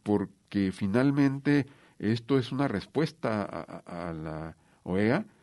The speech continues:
que ha sido un instrumento de intervención y, eh, en el sentido más descarado, inclusive hasta militar, ¿no? Sí, el último golpe que se dio en Bolivia tuvo mucho que ver con, con la oea, ¿no?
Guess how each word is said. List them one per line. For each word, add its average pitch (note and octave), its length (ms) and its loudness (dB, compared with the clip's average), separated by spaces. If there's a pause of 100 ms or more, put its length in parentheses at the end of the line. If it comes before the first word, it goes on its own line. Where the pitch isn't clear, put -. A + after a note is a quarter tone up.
(180)
que F2+ 180 0
ha G2+ 100 0
sido B2 380 0
un G#2 200 -2
instrumento G#2 1000 -2
de E2 380 -4
intervención E2 1300 -2 (360)
y, E2+ 200 -4
eh, D#2+ 320 -6
en D#2+ 160 -6
el D#2+ 100 -6
sentido F#2+ 480 -2
más G#2 220 -2
descarado, E2+ 640 -6
inclusive E2+ 360 -8
hasta E2+ 200 -8
militar, E2 560 -6
¿no? C3 260 -4 (240)
Sí, F2 320 -8
el E2+ 160 -8
último E2 480 -8 (320)
golpe E2+ 320 -6
que - 100 -12
se E2 120 -6
dio E2+ 100 -2
en F2 80 -4
Bolivia E2+ 420 -4
tuvo E2+ 220 -8
mucho E2+ 300 -10
que - 100 -8
ver G2 200 -4
con, D#2+ 180 -8
con E2 200 -10
la E2 140 -6
oea, C3 280 -2
¿no? D3 200 -4